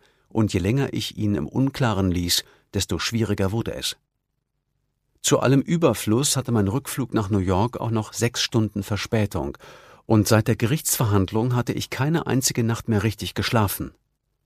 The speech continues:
Sogar die Stewardess erkundigte sich besorgt, ob es mir gut ginge. Nein, es ging mir nicht gut.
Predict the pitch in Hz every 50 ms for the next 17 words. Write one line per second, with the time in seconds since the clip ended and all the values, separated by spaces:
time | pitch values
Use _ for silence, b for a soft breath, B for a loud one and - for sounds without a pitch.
0 | _ - - 101 - 98 90 82 82 78 - - - 147 135 113 90 - - 64
1 | 67 - - - - - 101 - - - 113 104 87 87 - - 90 82 - 90
2 | - - - 98 85 107 104 95 92 - - - - - 113 - - 113 104 113
3 | 135 - - - - - - - - _ _ _ _ _ _ _ _ _ _ _
4 | _ _ - 87 101 107 113 104 80 67 62 - - - - 104 104 107 107 107
5 | 120 120 - - - - - - - - - -